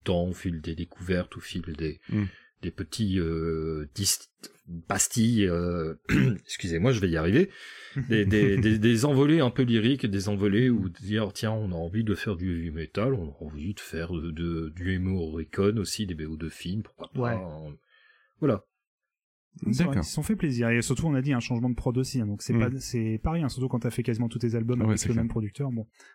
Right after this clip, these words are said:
Speaker 3: voilà. Mais un album à conseiller, pour le coup.
Speaker 2: Ok.
Speaker 3: Et, euh, donc ça, c'était en deux mille huit. Et, euh, ne-, un autre album en deux mille neuf. Tu vois, ils arrêtent pas.
Speaker 2: Oui, c'est clair,
Speaker 3: Euh,
Speaker 2: il
Speaker 3: nouvelle
Speaker 2: défile, hein.
Speaker 3: Et c'est le fameux album que par-, on oublie un peu qu'il est sorti.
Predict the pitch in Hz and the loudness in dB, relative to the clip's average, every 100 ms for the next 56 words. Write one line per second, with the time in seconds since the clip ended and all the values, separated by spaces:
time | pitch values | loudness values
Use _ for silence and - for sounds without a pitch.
0 | _ 127 101 - - 123 208 190 156 190 | _ -6 -6 -8 -6 2 4 4 4 2
1 | 175 - 180 202 - 113 - _ _ - | 0 -2 -2 -2 -2 -4 -4 _ _ -4
2 | 113 101 - - 190 107 107 _ _ _ | -4 -4 -6 -2 0 0 -4 _ _ _
3 | - 127 113 104 113 180 - 120 107 104 | -2 2 2 2 0 0 -2 -2 -2 0
4 | 165 120 147 - - - 214 202 123 113 | 0 0 -2 -6 -8 0 2 4 4 4
5 | 123 156 131 196 - 156 165 127 208 180 | 2 2 2 2 2 2 2 2 2 4
6 | 135 131 - 143 117 110 101 180 - - | 2 0 -2 0 0 -2 -2 -4 -6 -14
7 | - - - 123 120 117 117 117 131 160 | -20 -10 0 2 4 4 4 4 4 4
8 | 151 87 - - - 185 180 208 214 190 | 2 2 -2 -6 0 0 2 4 4 4
9 | 170 240 - 165 175 165 160 185 202 240 | 2 0 0 0 0 0 2 4 4 4
10 | 190 226 170 147 - 131 - 196 | 4 2 2 0 -2 -6 -2 -4